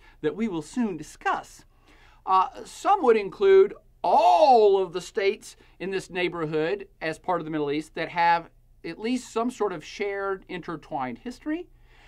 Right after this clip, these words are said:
Uh, some people would define the Middle East region as those states that have a shared physical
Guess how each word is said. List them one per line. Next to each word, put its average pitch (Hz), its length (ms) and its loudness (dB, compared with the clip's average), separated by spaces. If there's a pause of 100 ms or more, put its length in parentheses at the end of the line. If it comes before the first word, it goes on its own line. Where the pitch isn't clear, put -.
(280)
Uh, 147 340 -2 (200)
some - 360 -8
people 175 240 -8
would 165 140 -6
define 175 400 -2
the 175 60 -10
Middle 175 140 -8
East 165 140 -12
region 190 340 -8
as 143 240 -6 (260)
those 160 200 -4
states 170 320 -8
that 160 100 -10
have 156 140 -8
a 151 60 -6
shared 160 560 -6
physical 226 760 -4